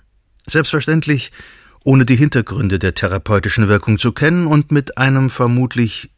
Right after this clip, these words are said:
sehr geringen Wirkungsgrad. Und bevor jemand auf falsche Ideen kommt, nein, Bier ist kein geeignetes Heilmittel bei schweren Erkältungen, zumindest nicht die heutigen Biere, denn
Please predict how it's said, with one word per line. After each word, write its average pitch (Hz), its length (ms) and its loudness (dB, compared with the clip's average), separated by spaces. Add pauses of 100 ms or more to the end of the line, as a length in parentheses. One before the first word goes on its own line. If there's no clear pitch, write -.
(100)
sehr 143 260 0
geringen 120 540 2
Wirkungsgrad. 90 840 -6 (1000)
Und 127 160 0
bevor 180 280 -2
jemand 151 260 0
auf 123 100 -4
falsche 127 320 -2
Ideen 139 400 -2
kommt, - 300 -4
nein, 139 360 -2 (300)
Bier 143 460 2
ist - 340 -10 (160)
kein 165 320 0
geeignetes 127 760 -4
Heilmittel 107 600 -2 (300)
bei 104 120 -2
schweren 107 380 -2
Erkältungen, 98 580 -4
zumindest 135 640 0
nicht - 580 -4 (140)
die 107 120 -4
heutigen 107 440 -2
Biere, 123 340 0
denn 120 380 -4